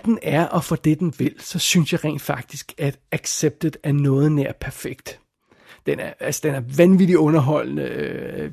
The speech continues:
det, det, den er et stort, uoverskueligt cirkus af, af påfund og mærkeligt påfund. Øh, og der, der er tonsvis af sjove karakterer og optrin og alt det her løg, så der er masser af gakken at se på.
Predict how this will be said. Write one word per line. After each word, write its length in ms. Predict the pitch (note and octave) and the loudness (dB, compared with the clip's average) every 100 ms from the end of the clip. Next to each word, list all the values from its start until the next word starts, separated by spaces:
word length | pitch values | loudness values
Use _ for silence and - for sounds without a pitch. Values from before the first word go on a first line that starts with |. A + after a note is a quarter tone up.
| - | -8
det, 180 | - | -10
det, 460 | - - E3 D#3 D3+ | -10 -6 -2 -2 0
den 120 | D3 | -2
er 60 | D3+ | 2
et 180 | G3 - | 2 2
stort, 360 | - F3+ D#3+ - | 0 -2 -2 -6
uoverskueligt 680 | G3 D#3 D3+ - F3+ E3+ D#3 | -2 -2 -2 -4 -6 -6 -6
cirkus 540 | - F3 D3 F#3 E3 - | 0 2 2 0 -4 -4
af, 320 | D3+ D3 - | -6 -6 -8
af 80 | - | -6
påfund 520 | - C#3+ - E3+ - | -2 0 0 -2 -2
og 60 | |
mærkeligt 380 | D3 D3 C#3+ D#3+ | -2 -2 -2 -4
påfund. 560 | - D3 - D#3 - E3+ | -4 -4 -4 -8 -6 -8
Øh, 220 | D3+ D3+ | -8 -8
og 120 | D3+ - - - - | -10 -14 -20 -16 -8
der, 280 | B2+ C#3 | -4 -2
der 120 | D#3 C#3+ | -2 -4
er 40 | |
tonsvis 480 | - F3+ E3+ F#3 D#3 | 0 0 0 -2 0
af 60 | |
sjove 280 | D#3 E3+ D3+ | 0 2 2
karakterer 540 | D#3 D#3+ C#3+ F#3 D#3+ D3 | 2 -2 0 -2 -2 -4
og 100 | - | -4
optrin 420 | E3 - F3 D#3 | -4 -4 -4 -2
og 60 | |
alt 140 | D3+ - | -4 -4
det 80 | D3+ | -4
her 60 | |
løg, 240 | D3+ C#3 C#3 | -2 -2 -2
så 160 | - | -6
der 80 | C#3 | -10
er 340 | C3 - F#2+ | -10 -12 -8
masser 320 | D3 D#3+ F3 G3+ | 0 2 2 0
af 120 | - | 2
gakken 360 | D3 C#3 D#3 | 2 2 -2
at 60 | D#3+ | -4
se 220 | - D3 | -4 -6
på. 260 | C#3+ C#3 | -4 -6